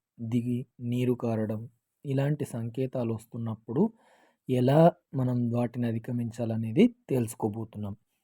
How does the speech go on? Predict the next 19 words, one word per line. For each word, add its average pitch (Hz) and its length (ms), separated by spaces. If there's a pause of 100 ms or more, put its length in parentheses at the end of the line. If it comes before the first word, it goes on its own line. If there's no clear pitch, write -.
(140)
అయితే 156 220
ప్రతి - 580
ఒక్కరు 156 400
ఏం 135 160
చేస్తారంటే, 117 540
వీడియోని 120 560
స్కిప్ - 320 (100)
చేయకుండా 110 420
పూర్తిగా 117 680
చూడండి. 110 480
అప్పుడు 117 260
మాత్రమే 110 480
మీకు 147 260 (420)
ఏం 127 180
చెప్తున్నాం 113 560
అనేది 110 260
నేను 202 200
అర్థమవుతుంది. 107 580 (440)
ఇక్కడ 160 240